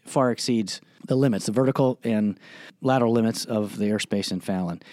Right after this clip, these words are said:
The other thing that's we're seeing, we're, we're being restricted is an electromagnetic spectrum. And when you bring in Grou-, add Growler, our, our, um,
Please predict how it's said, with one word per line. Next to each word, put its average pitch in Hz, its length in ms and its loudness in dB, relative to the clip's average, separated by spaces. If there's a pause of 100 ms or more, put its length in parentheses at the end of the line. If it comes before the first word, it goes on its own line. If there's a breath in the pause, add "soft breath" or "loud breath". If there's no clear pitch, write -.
(260 loud breath)
The 127 80 2
other 160 140 6
thing 147 180 2
that's 123 280 0
we're 110 300 0
seeing, 113 480 -2 (160)
we're, 120 220 0
we're 120 280 -2
being 117 200 0
restricted 110 400 -2
is 107 140 -2
an 107 60 -2
electromagnetic 107 680 -2
spectrum. - 480 -6 (440 loud breath)
And 107 420 0 (120)
when 117 140 2
you 110 60 0
bring 127 200 2
in 123 160 2
Grou-, 123 260 2
add 127 220 0
Growler, 123 480 4
our, 104 300 2
our, 107 380 0
um, 98 360 -4